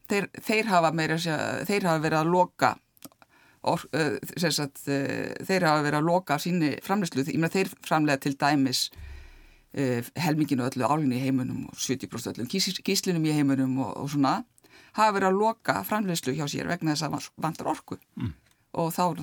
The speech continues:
Speaker 1: rjúka upp, eh, verðin í heiminum og, þarna, og íslensku, eh, íslenski iðnaður nýtur góðs af því og Landsvirkjun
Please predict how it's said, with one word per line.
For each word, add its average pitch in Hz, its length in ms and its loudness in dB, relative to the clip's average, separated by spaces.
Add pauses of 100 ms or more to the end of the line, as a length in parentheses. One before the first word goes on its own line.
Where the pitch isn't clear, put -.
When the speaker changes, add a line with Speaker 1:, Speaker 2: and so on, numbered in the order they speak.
(180)
Speaker 1:
rjúka 170 520 2
upp, - 320 -6
eh, - 260 -6
verðin 196 460 2 (280)
í 170 80 0
heiminum 190 360 0 (720)
og, 170 360 2
þarna, 165 480 0 (1700)
og 156 240 0
íslensku, - 640 0
eh, - 960 -4 (480)
íslenski 175 480 0
iðnaður 156 300 2
nýtur - 200 -2
góðs 160 260 0
af 139 100 -6
því 165 120 -2 (100)
og 160 180 -8 (200)
Landsvirkjun 175 640 0